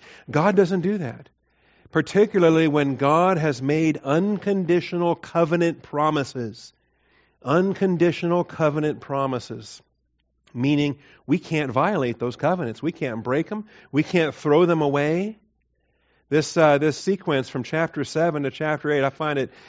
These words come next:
there, there's, there's no more beautiful word that he could have used than Emmanuel in chapter eight. To, to demonstrate the fact that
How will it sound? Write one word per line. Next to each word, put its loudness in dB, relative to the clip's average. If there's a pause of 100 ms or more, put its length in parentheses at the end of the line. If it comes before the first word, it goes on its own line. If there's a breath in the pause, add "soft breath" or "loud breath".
(280 loud breath)
there, -4
there's, -4
there's -4
no 2
more 2
beautiful 0
word 0
that -4
he -4
could -2
have -4
used -2
than -4
Emmanuel -6 (240)
in -10
chapter -8
eight. -10 (760)
To, 0
to -2
demonstrate 0
the -2
fact -4
that 0